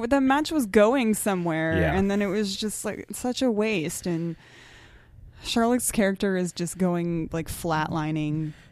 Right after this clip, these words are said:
Speaker 2: I mean,
Speaker 1: Ric
Speaker 2: it
Speaker 1: Flair, you're
Speaker 2: yeah.
Speaker 1: ruining it.
Speaker 2: It is c-, I mean, it is helping that he's there 'cause he's,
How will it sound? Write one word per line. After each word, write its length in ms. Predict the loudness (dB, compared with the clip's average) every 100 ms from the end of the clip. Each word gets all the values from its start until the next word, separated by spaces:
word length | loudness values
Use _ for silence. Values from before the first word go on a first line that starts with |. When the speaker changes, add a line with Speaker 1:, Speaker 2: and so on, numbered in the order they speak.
| -2
Speaker 2:
I 60 | 2
mean, 180 | 6
Speaker 1:
Ric 100 | 6
Speaker 2:
it 40 | 4
Speaker 1:
Flair, 240 | 2 2
you're 200 | 4 2
Speaker 2:
yeah. 80 | 0
Speaker 1:
ruining 340 | 0 0 -2
it. 180 | -4 -6 -10 -20 -20 -4
Speaker 2:
It 140 | 2 4
is 260 | 4 2 0
c-, 80 | 2
I 80 | 4
mean, 200 | 4 4
it 140 | 2
is 140 | 2 2
helping 380 | 0 2 2 2
that 120 | 0
he's 280 | -2 -4 -2
there 240 | 0 0
'cause 220 | 0 -4
he's, 600 | -4 -4 -4 -4 -6 -8